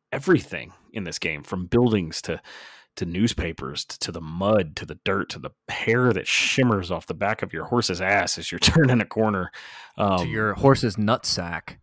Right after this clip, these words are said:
Speaker 1: To the horse's
Speaker 2: Getting
Speaker 1: nutsack that get colder and, and
Speaker 2: saggier
Speaker 1: they get
Speaker 2: and cold.
Speaker 1: smaller, you know? The amount of polish that Rockstar put on this game. This is,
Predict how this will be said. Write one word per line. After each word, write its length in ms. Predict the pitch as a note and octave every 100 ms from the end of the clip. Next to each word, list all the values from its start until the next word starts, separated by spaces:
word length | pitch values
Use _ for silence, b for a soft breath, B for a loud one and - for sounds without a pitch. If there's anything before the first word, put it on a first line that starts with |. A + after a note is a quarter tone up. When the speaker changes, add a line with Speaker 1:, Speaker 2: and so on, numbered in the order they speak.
| _ -
Speaker 1:
To 100 | C#3+
the 100 | B2+
horse's 320 | C#3+ C#3+ B2+
Speaker 2:
Getting 200 | G#2+ G#2
Speaker 1:
nutsack 260 | G2 A2+ G#2+
that 100 | G#2+
get 140 | G#2+ G2+ -
colder 380 | - B2 A#2 G#2
and, 100 | G2
and 200 | A#2+ B2
Speaker 2:
saggier 300 | A#2+ A#2+ A#2+
Speaker 1:
they 60 |
get 60 | G#2
Speaker 2:
and 100 | A2
cold. 420 | - A2+ A#2 A2
Speaker 1:
smaller, 200 | G2 F2+ - -
you 140 | A2
know? 220 | A2 G#2+ - B B B B B B _ _ -
The 100 | A2
amount 340 | - G#2 D3+ F#3+
of 160 | -
polish 480 | - E2 D2 A1 -
that 100 | A#1
Rockstar 480 | - D#2 F2 - D2
put 140 | -
on 100 | C2+
this 120 | A#1+ -
game. 180 | C#2
This 240 | C#2 A#2+ A#2+
is, 160 | G2